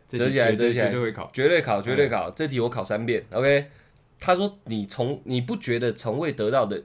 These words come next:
Speaker 2: 一辈子都会是最好的吗？”OK？
Speaker 1: 嗯。
Speaker 2: 我复述第二遍哦，大家记清楚哦。再来，他又说，“对不起，我让你失望了吧？”
Speaker 1: 正点。OK，OK，OK。
Speaker 2: 不划重点。
Speaker 1: 不划重点。
Speaker 2: 这个，你是，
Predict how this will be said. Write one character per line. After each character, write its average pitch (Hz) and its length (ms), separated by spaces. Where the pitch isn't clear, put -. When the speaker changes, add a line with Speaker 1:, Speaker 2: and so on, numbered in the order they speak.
Speaker 2:
一 120 100
辈 143 200
子 117 120
都 123 160
会 127 80
是 120 120
最 131 220
好 101 180
的 95 120
吗？” 95 200
OK？ 139 320
Speaker 1:
嗯。 90 220
Speaker 2:
我 117 80
复 156 180
述 147 200
第 139 180
二 131 60
遍 131 180
哦， 104 160
大 120 100
家 123 80
记 123 140
清 120 180
楚 117 140
哦。 - 140
再 170 120
来， 104 200
他 185 180
又 196 140
说 143 360
，“对 185 100
不 147 80
起， - 220
我 123 120
让 151 160
你 104 60
失 127 220
望 135 180
了 - 80
吧？” - 120
Speaker 1:
正 110 180
点。 - 140
OK，OK，OK。 147 880
Speaker 2:
不 175 80
划 202 140
重 151 160
点。 113 160
Speaker 1:
不 127 80
划 160 120
重 160 140
点。 156 140
Speaker 2:
这 - 60
个， 127 120
你 123 260
是， 127 260